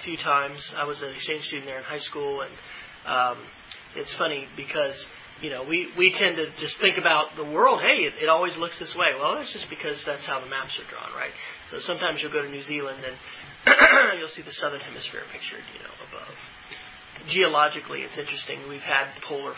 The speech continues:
flips, you know, in different times. And they say the poles will flip again. South Pole will be the North Pole. So, um, anyway, you can, um, do rotations.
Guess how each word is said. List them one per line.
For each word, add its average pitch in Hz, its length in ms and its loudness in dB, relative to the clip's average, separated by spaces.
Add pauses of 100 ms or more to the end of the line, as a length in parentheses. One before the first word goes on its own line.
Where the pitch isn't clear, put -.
(120)
flips, - 400 -6
you 139 80 -10
know, 120 180 -8
in 147 80 -8
different - 280 -10
times. - 300 -8
And 143 80 -12
they 147 60 -8
say 160 260 -2
the 180 160 -8
poles 190 340 -6
will 208 80 -6 (100)
flip 185 180 -8
again. 214 280 -10 (180)
South 151 260 -8
Pole 160 180 -4
will 156 100 -10
be 156 120 -10
the 151 80 -16
North 160 180 -12
Pole. - 180 -18 (880)
So, 151 460 4
um, 135 320 4 (520)
anyway, 147 400 2 (120)
you 190 180 -2
can, 156 500 2 (280)
um, 135 360 2 (760)
do 170 200 0
rotations. 175 760 0